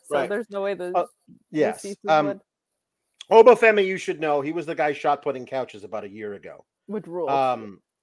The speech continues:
Speaker 2: he's great, and he's been off T V for, I don't, I'm assuming dealing with an injury, but there's zero, if this ma-, if this man has been healthy, he should have been shot putting couches. Like, and when I say couches, I mean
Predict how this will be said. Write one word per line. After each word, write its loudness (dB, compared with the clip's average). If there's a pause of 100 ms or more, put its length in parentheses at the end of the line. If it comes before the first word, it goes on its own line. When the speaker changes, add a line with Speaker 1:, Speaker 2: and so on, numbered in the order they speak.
(160)
Speaker 2:
he's -12
great, -4
and -6
he's -10
been -6
off -2
T -14
V -12 (100)
for, -14
I -2
don't, -6 (560)
I'm -2
assuming 0
dealing -2
with -4
an -2
injury, -2 (1000)
but -4
there's 2 (200)
zero, -4
if 10
this 0
ma-, 0 (360)
if -2
this 2
man 2
has 4
been 4
healthy, 0
he -8
should 2
have 6
been 2
shot 4
putting 2
couches. -2 (460)
Like, 2
and -2
when 4
I 6
say 2
couches, 4
I 4
mean -4